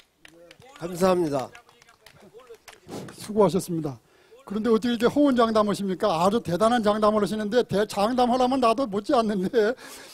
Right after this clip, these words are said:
Speaker 2: 어떻게 책임질 거예요? 어떻게? 책임, 책임질 수 없는 말은 아, 못 해야 돼, 안 해야 돼. 근데 책-, 어떻게 책임져?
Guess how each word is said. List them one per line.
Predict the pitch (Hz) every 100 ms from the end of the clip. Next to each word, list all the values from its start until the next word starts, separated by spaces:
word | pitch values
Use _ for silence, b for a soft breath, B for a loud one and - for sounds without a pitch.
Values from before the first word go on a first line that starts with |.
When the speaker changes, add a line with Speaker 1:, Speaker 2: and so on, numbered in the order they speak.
| B 202
Speaker 2:
어떻게 | 226 311 294
책임질 | 277 285 262 226
거예요? | 220 190
어떻게? | 185 196 156 127 _ b b b
책임, | - 269
책임질 | - 277 349 339
수 | 294
없는 | 302 311
말은 | 294 320
아, | 277 208
못 | 208 240
해야 | 247 247
돼, | 254
안 | 190 214
해야 | 240
돼. | 240
근데 | 226 240
책-, | 220 311
어떻게 | 247 294
책임져? | 240 240 208 160